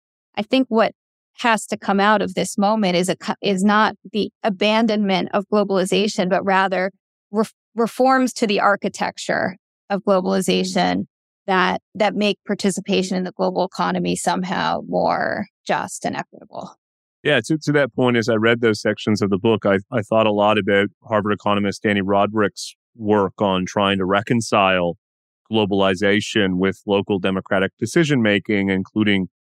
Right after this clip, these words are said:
Speaker 2: as you say, with respect to, uh, the mo-, the modern welfare state. Let me just put it to you directly, is one of the lessons here that pro-globalization voices need to be prepared to put a bit of water in their wine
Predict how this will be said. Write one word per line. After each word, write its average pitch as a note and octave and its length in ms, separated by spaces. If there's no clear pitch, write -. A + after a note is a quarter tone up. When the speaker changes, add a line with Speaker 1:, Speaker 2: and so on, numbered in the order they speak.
Speaker 2:
as G2 160
you F#2+ 80
say, G2 460
with A#2 280
respect G#2 380
to, F#2 420
uh, F#2 220
the A2 160
mo-, G2 220
the G#2+ 100
modern F#2+ 300
welfare F#2+ 360
state. E2+ 420
Let D#3+ 120
me D#3+ 40
just C#3 220
put C3 140
it - 100
to A#2+ 120
you G#2+ 260
directly, C3+ 540
is G#2+ 140
one D3 180
of D#3 80
the C#3 80
lessons B2 460
here G2 400
that A2 160
pro-globalization G#2 960
voices G2 800
need A#2 220
to A#2 80
be G#2 140
prepared G#2 360
to G2 60
put G#2 220
a F#2+ 40
bit G#2 120
of G2 80
water B2+ 340
in G#2+ 60
their F#2 140
wine E2+ 440